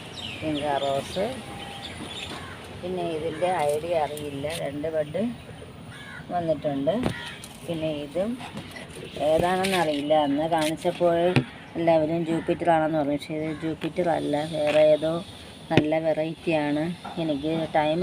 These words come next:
ഇല്ലാത്തത് കാരണം ഒന്നിലും പേരെഴുതാൻ പറ്റിയിട്ടില്ല. ഇതാണ്, അടുത്തൊരു ബഡും കൂടെ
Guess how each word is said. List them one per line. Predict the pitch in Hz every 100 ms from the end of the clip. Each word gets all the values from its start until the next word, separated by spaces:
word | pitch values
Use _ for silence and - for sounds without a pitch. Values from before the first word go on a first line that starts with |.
| 175
ഇല്ലാത്തത് | 165 160 170 160
കാരണം | 156 160 165 156
ഒന്നിലും | 156 160 165 170
പേരെഴുതാൻ | 170 185 196 175 160 165 165 156
പറ്റിയിട്ടില്ല. | 147 156 151 151 147 151 170 - - - - - - - 175
ഇതാണ്, | 165 151 156 160
അടുത്തൊരു | 147 156 151 147
ബഡും | 143 147
കൂടെ | 143